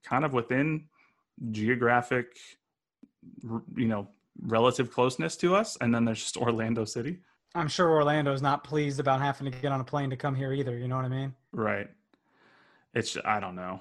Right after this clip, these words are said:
Speaker 1: It's, it's strange.
Speaker 2: And then we
Speaker 1: Um,
Speaker 2: gotta go to Colorado again on Sunday, and it's like, haven't we been there a couple times already? Like, and they
Speaker 1: We
Speaker 2: haven't come to our place at all?
Speaker 1: Colorado and then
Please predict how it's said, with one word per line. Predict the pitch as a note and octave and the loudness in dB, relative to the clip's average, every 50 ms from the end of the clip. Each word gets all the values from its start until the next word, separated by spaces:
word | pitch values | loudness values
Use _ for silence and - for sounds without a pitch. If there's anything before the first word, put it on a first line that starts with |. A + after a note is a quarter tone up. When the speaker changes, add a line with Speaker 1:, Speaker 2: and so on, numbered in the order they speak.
| - - - - - | -14 -20 -20 -8 -2
Speaker 1:
It's, | - A#2+ A2 - - | 0 0 0 0 -2
it's | - - A#2+ A#2 - | -2 0 0 0 0
strange. | - - - A2 G2+ F#2+ F#2+ G2+ G#2+ - - - - - - | -2 -4 -4 -4 -4 -4 -6 -8 -10 -10 -12 -16 -6 -2 2
Speaker 2:
And | A#2 A2 G#2+ G#2 | 2 4 4 4
then | F#3 G3 | 4 4
we | |
Speaker 1:
Um, | G3+ | 6
Speaker 2:
gotta | G3 F#3 F3+ | 6 4 4
go | E3 F3+ F3 | 4 4 2
to | E3+ | 2
Colorado | E3+ - E3 D#3+ D#3+ D#3 D3+ D3+ D3+ D#3 E3 E3+ E3 | 2 2 2 2 4 4 2 2 2 2 2 2 0
again | E3 D#3 D#3+ D#3+ | 0 0 0 0
on | D#3 D3+ C#3+ | 0 -2 -2
Sunday, | - - D#3+ D#3+ D#3+ D#3+ E3+ F3 F3 F3 | -2 -2 -2 -2 0 0 0 0 0 0
and | D3+ | -2
it's | C#3 B2+ - - | -2 -4 -2 0
like, | C#3+ C3+ C3 C3 B2+ - _ _ _ _ _ _ _ _ _ _ _ _ _ _ | 0 2 0 0 -4 -8 _ _ _ _ _ _ _ _ _ _ _ _ _ _
haven't | - B2+ C#3+ D#3 F3+ F3+ F#3 | -6 -2 0 0 0 2 2
we | F3 E3 | 2 2
been | D3+ C3+ D3 D#3+ | 4 4 4 4
there | D#3+ C#3 C#3 G3 B3 - - _ _ _ _ _ - | 4 4 2 2 0 -4 -8 _ _ _ _ _ -8
a | - G3 | -4 0
couple | - A#3+ A#3+ B3 | 2 2 2 2
times | A#3 A#3+ A#3+ A#3+ B3+ A#3+ | 0 0 0 0 2 2
already? | A#3+ A#3 A#3 A#3+ B3 C4+ C#4+ C4 | 2 4 4 4 2 2 2 2
Like, | F#3+ D3+ C3+ B2+ - - _ _ _ _ _ _ _ _ _ _ _ _ - | 2 2 2 0 -4 -10 _ _ _ _ _ _ _ _ _ _ _ _ -2
and | E3 D3 | 2 6
they | D3+ D#3+ | 6 8
Speaker 1:
We | F3 | 8
Speaker 2:
haven't | F#3+ F#3+ F#3+ F3+ | 6 6 4 2
come | - F3+ F3 D#3+ | 0 2 4 4
to | D3+ | 6
our | C#3 D3+ F#3 | 6 4 4
place | - F#3+ F#3+ F#3 - | 4 4 2 4 4
at | D3+ | 4
all? | C#3 D3 G#3+ D4 D4 - _ _ _ _ _ _ _ _ _ - - - - - - - | 4 4 4 4 2 -4 _ _ _ _ _ _ _ _ _ -20 -12 -8 -8 -8 -8 -10
Speaker 1:
Colorado | - - - - B2+ B2+ B2+ B2 A#2+ A#2 A#2+ A#2+ A#2+ A#2+ A#2+ A#2+ A#2+ - - | -12 -4 0 4 6 8 8 8 8 8 8 8 8 8 6 6 4 2 2
and | A#2 A2 A2 | 4 6 6
then | A2 A2+ A2+ A2 A2 G#2+ G#2+ A2 A2+ | 6 6 4 4 2 2 2 0 -2